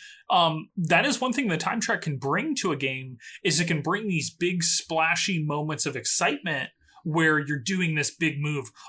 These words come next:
"Oh, he moved halfway around the board for that action. Wow." You, it, and, like, that's, like, actually a really exciting thing to see happen. Um, and, you know, uh,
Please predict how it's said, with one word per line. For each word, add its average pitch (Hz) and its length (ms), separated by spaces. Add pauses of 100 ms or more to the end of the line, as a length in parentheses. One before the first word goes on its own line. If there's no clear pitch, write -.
(100)
"Oh, 156 600
he 185 200
moved 180 320
halfway 196 460
around 185 300
the 165 80
board 170 280
for 165 140
that 135 260
action. 185 560
Wow." 165 580
You, 196 280
it, 208 240
and, 190 140
like, 170 200
that's, 165 260
like, 339 180
actually 180 400
a 156 60 (120)
really 185 420
exciting 151 880 (160)
thing 160 540 (280)
to 185 100
see 165 240
happen. 127 640 (320)
Um, 151 600
and, 156 540
you 180 140
know, 156 120
uh, 151 280